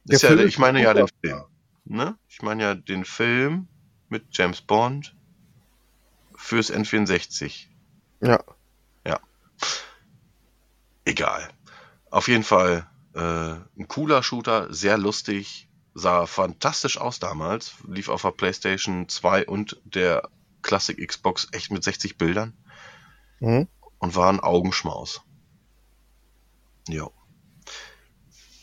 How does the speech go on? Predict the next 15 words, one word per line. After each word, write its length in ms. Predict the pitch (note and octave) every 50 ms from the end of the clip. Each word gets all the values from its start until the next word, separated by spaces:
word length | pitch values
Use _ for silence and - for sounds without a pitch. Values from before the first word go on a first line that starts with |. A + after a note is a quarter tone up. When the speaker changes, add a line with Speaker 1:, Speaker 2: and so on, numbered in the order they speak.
| _ _ _
Speaker 2:
Immer 200 | F2+ F#2+ G2 F#2
gerne. 360 | - E2+ D#2 D#2 D2+ C#2+ - - - - - - - - - _ _ _ _ _ _ _ _ _ _ _ - - _ _ _ _ _ _ _ _ _ _ _ _ _ - - - - - - - - _ _ _ _ _ _ _ _ _ _ _ _ _ -
Äh, 380 | A2 A2+ A2 A2 A2 A2 A2 G#2 G#2+ _ -
noch 180 | B2 D3 D#3
eine 100 | D#3+ D3 B2
News 360 | G#2+ G2 G2+ G2+ - - - - -
zu 200 | - - G2+ F2+
Sega. 560 | D#2+ D#2 E2 F2 G2 A2 G#2 - - - - - - _ _ _ _ - - - - - - - - - _ _ _ _ _ _
Es 220 | - C3 A2+ G#2+ G#2
wurde 180 | C3 F3 G#3
bestätigt, 520 | F3+ E3+ - - C#3 C3 - - G2+ - -
dass 200 | G#2+ G#2+ - -
an 220 | A2+ A2+ G#2 G2 F#2+
mehreren 520 | G2+ A2 C#3+ F#3 G3 F#3+ E3+ E3+ E3 D3+
Neuauflagen 880 | C#3+ C#3 C#3+ A#2+ A2 B2 - - G#2 G2 G2 F#2+ G2+ G#2+ C3 D3+ D#3+ -